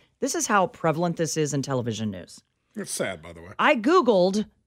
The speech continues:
Speaker 1: meteorologist calls out viewer calling fat or fat shaming. I Googled all of those things.
Speaker 2: Mm-hmm. Oh, I don't even wanna know how many.
Speaker 1: Millions of results. And for the record, this latest case out of Canada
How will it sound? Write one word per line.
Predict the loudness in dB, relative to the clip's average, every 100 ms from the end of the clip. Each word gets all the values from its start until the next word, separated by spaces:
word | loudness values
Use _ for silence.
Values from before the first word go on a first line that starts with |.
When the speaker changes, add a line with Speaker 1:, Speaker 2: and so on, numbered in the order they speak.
| _ _ _ -2
Speaker 1:
meteorologist | 2 4 4 6 6 6 4 4 2 -2 -8
calls | 2 4 4 2
out | 2 2 0
viewer | 0 2 4 4 2
calling | -2 2 4 4 2
fat | 4 4
or | 4
fat | 2 4 4 4
shaming. | 2 4 4
I | 4
Googled | 4 4 4 6
all | 6
of | 6
those | 4 2 0
things. | -2 -2 -6 -8
Speaker 2:
Mm-hmm. | -10 -12 -14 _ _ _ _ _ _ _ _ _ _ _ _ _
Oh, | -2 0
I | 0
don't | -2
even | -4
wanna | -6 -6
know | -6
how | -8 -8
many. | -8 -10 0
Speaker 1:
Millions | 4 6 6 6 6 6 6 6 6 4 0 2
of | 2 4
results. | 2 4 4 4 2 -2 -6 -6 _ _ _ 0
And | 2 2
for | 2 4
the | 6
record, | 6 6 6 4 4 0 _ -12
this | 0 4 4 4
latest | 4 4 2
case | 2 2 4
out | 4
of | 2
Canada | 2 2 4 4